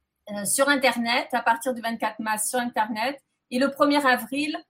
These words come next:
euh, dans les bureaux de vote. Mais si vous voulez aussi faire des procurations, il faut faire attention aux tournées consulaires qu'il doit y avoir, euh, dans tout, dans toutes les, dans tous les pays, hein, euh, d'Amérique latine, de la Caraïbe. Et, euh,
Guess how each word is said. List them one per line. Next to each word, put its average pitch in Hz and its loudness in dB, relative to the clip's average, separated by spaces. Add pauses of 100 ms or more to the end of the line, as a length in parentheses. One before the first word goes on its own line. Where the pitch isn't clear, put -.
(340)
euh, 208 0
dans 233 0
les 247 -2
bureaux 226 -6
de 202 -6
vote. 180 -6
Mais 254 4
si 339 0
vous 302 -2
voulez 247 -2
aussi 240 0
faire 277 4
des 254 -2
procurations, 240 -2
il 302 -10
faut 196 -10
faire 233 2
attention 226 -2
aux 208 -6
tournées 226 -8
consulaires 202 -2 (400)
qu'il 220 -8
doit 220 0
y 214 -2
avoir, 202 2
euh, 175 -2 (200)
dans 196 -4
tout, 214 -12 (200)
dans 190 -4
toutes 202 -16
les, 190 -8
dans 196 -4
tous 254 -2
les 233 0
pays, 240 -2
hein, 240 -2
euh, 185 -4 (240)
d'Amérique 196 -6
latine, 185 -4
de 185 -6
la 185 4
Caraïbe. 190 0 (600)
Et, 233 4
euh, 190 8